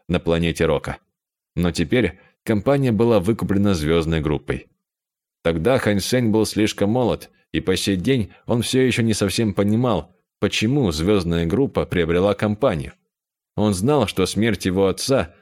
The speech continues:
должна иметь какое-то отношение к звёздной группе, но у него не было возможности узнать правду,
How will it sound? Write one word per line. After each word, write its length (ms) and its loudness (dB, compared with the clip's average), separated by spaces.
должна 480 0
иметь 320 0
какое-то 440 0
отношение 680 -2
к 80 -2
звёздной 420 0
группе, 480 -2
но 180 0
у 60 0
него 240 2
не 220 0
было 180 2
возможности 640 0
узнать 340 -2
правду, 400 -2